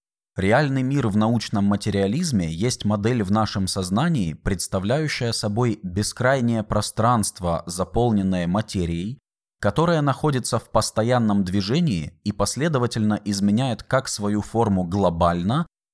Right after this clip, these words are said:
так и локальные свои формы. Источником же реального мира в нашем сознании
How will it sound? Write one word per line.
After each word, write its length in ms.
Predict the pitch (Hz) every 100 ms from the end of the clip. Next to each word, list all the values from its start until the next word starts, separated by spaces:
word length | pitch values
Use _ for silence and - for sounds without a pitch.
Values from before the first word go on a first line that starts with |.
| _
так 280 | 131 180 -
и 200 | 123 156 -
локальные 720 | 104 92 - 104 117 120 113
свои 300 | - 90 87
формы. 500 | 87 92 85 80 - _ _ _ -
Источником 760 | 107 - 143 185 - 135 107 98
же 140 | 95
реального 400 | 95 92 90 87
мира 320 | 87 101 90
в 80 | 82
нашем 300 | 92 87 87
сознании 680 | 80 90 87 120 170 98